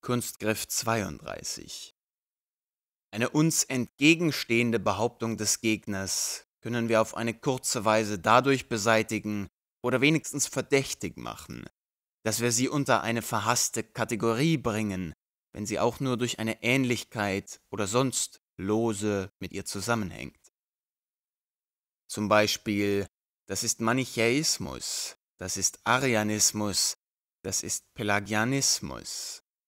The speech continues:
das ist Idealismus, das ist Spinozismus, das ist Pantheismus, das ist Browniaismus, das ist Naturalismus, das ist Atheismus, das ist Rationalismus,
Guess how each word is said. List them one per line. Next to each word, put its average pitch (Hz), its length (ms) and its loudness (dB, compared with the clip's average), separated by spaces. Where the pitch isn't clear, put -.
das 92 160 -6
ist 95 220 -4
Idealismus, 113 1200 2
das 98 180 -6
ist - 340 -4
Spinozismus, 117 1200 0
das 95 160 0
ist 107 200 0
Pantheismus, 113 1160 -2
das 98 160 -8
ist - 280 -8
Browniaismus, 113 1200 0
das 92 160 -6
ist 104 200 0
Naturalismus, 101 1160 -2
das - 160 -10
ist - 240 -6
Atheismus, 113 1040 0
das - 180 -8
ist 92 160 -8
Rationalismus, 113 1160 0